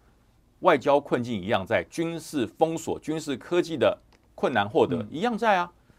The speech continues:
Speaker 1: 所以海鲲号突破了这些困境，获得了以后，第一艘原型舰出来，还有这么多人在，在上下其手。那上下其手，如果说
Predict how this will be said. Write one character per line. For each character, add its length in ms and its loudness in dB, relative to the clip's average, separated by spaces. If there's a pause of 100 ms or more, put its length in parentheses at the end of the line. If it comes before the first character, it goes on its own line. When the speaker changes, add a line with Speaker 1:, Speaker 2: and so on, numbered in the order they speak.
(280)
Speaker 1:
所 160 0
以 80 0 (120)
海 260 -2
鲲 240 -6
号 200 2
突 220 -10
破 140 0
了 40 2
这 120 -6
些 100 -2
困 180 -4
境， 180 -10
获 180 2
得 100 2
了 80 0
以 100 -8
后， 220 -2 (300)
第 160 -2
一 40 -4
艘 180 2
原 100 0
型 120 -8
舰 160 -2
出 180 -6
来， 180 -2 (880)
还 160 4
有 80 6
这 120 0
么 80 0
多 140 2
人 120 -2
在， 360 2 (640)
在 220 2
上 340 0
下 220 0
其 240 -10
手。 240 -8
那 100 2
上 160 0
下 80 2
其 140 -8
手， 180 -6
如 220 0
果 220 0
说 200 -6